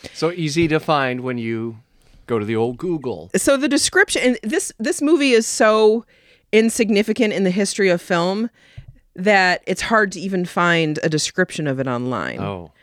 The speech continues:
Speaker 1: okay.
Speaker 2: But what I found is Gina Gershon's character is married to Tony Goldwyn's character. Do you know who Tony Goldwyn is?
Speaker 1: I'm sure I would recognize him if I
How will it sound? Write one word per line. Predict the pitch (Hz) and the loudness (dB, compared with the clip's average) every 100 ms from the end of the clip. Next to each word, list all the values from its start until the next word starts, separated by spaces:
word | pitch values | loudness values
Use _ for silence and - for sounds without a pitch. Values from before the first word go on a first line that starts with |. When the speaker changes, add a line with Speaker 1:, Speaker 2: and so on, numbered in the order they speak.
| _ | _
Speaker 1:
okay. | 92 - 76 | -20 -18 -12
Speaker 2:
But | - 196 | 2 4
what | 247 | 6
I | 254 | 4
found | - 202 196 190 | 2 2 2 2
is | 185 165 165 | 2 0 0
Gina | 208 220 | -2 0
Gershon's | 196 196 - 190 175 175 175 | 2 0 0 0 2 0 -4
character | - 170 160 - 156 | -2 0 0 0 0
is | 151 165 170 | 0 -2 0
married | 170 165 160 147 | 2 2 0 -2
to | 180 | -8
Tony | 160 - 175 165 | -6 -6 -4 -4
Goldwyn's | 131 170 190 185 127 143 - | -2 2 2 2 -2 -2 -6
character. | - 107 - 170 | -4 -4 -2 -4
Do | |
you | 180 | -2
know | 165 | -2
who | 175 | -4
Tony | 180 156 147 | -6 -6 -4
Goldwyn | 147 143 160 | -6 -6 -8
is? | 165 196 - | -8 -8 -12
Speaker 1:
I'm | 98 101 | -12 -12
sure | - 98 95 | -10 -8 -6
I | 92 | -6
would | 92 85 | -8 -8
recognize | 101 104 107 98 101 107 | -8 -6 -10 -6 -6 -4
him | 139 127 | -6 -6
if | 98 104 | -6 -6
I | 95 92 92 | -6 -6 -8